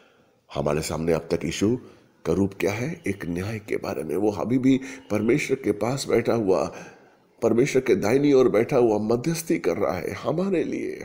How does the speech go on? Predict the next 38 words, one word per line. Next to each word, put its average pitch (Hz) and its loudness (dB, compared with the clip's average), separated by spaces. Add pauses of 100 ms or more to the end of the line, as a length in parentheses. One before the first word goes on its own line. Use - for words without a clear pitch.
हमारे 113 -2
लिए 110 -2
प्रार्थना - -4
कर 101 -2
रहा - -2
है 131 2
कि - -10
हमारे 120 0
बच्चों 113 -2
को 107 0
परमेश्वर 107 -2
बचाए, - -4
हमारे 117 0
लिए 107 2
प्रार्थना 131 -2
कर 123 0
रहा 113 4
है 151 2
कि 147 -2
हम 120 2
किसी 127 0
संकट 131 -2
में - -6
ना 120 -2
आए, 110 0 (260)
हम - 0
किसी 151 0
आजमाइशों 120 0
में - -2
ना - -2
आए 143 2
और - -2
हम 127 0
परमेश्वर 107 0
के 90 -4
योग्य 98 0
बन 90 -2
जाएं। - -12